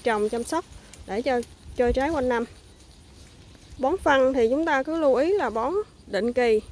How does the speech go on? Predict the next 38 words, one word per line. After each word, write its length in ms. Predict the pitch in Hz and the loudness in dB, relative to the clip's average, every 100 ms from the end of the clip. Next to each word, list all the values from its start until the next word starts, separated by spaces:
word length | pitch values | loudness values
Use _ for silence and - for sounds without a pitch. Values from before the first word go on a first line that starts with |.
| - - - - | -14 -16 -16 -18
hai 200 | - 269 | -8 -6
tháng 260 | 269 285 339 | -4 -4 -4
bón 180 | 320 359 | -2 -2
một 180 | 294 - | -2 -2
đợt. 200 | 175 180 - - - - - - - - - - - - - - - - - - - - - - | -6 -6 -12 -20 -20 -20 -20 -20 -20 -20 -20 -20 -20 -20 -20 -20 -20 -20 -20 -20 -20 -20 -20 -16
Một 120 | - 202 | -12 -4
cây 220 | 262 262 | 2 4
như 100 | 262 | 4
thế 100 | 302 | 2
này 200 | 330 226 | 0 2
thì 180 | 226 254 | 2 0
chúng 100 | 311 | -2
ta 160 | 294 254 | 0 0
bón 200 | 262 359 | 0 -2
cỡ 120 | 269 | -4
hai 260 | 302 262 | -2 -2
ký 300 | 247 285 370 427 - - - - - - - - - - - - - - - - - - - - - - | 0 0 0 -2 -6 -20 -20 -20 -20 -20 -20 -20 -20 -20 -20 -20 -20 -20 -20 -18 -18 -18 -20 -20 -20 -20
phân 160 | - 254 | -6 -2
hữu 140 | 254 | 0
cơ. 360 | 262 269 262 254 - - | 2 2 4 2 -2 -10
Còn 260 | 208 233 | -4 -2
N 40 | 247 | 0
P 260 | 214 240 | 0 0
K 40 | 269 254 262 | 2 0 0
thì 120 | 220 | -2
chúng 180 | 269 311 | -2 -4
ta 160 | 262 254 262 - - - | -4 -4 -10 -16 -20 -8
chỉ 140 | 226 | -6
cần 260 | - 240 208 | -2 -2 0
bón 180 | 226 339 370 | 0 -2 -4
khoảng 240 | 202 269 | -4 -4
hai 220 | 302 247 | -2 -2
trăm 200 | 247 240 | -2 -4
gram 260 | 240 247 247 | -2 -2 0
thôi 100 | 240 | 0
nha 120 | 254 | 0
các 80 | 277 | -2
bạn. 120 | 214 | -6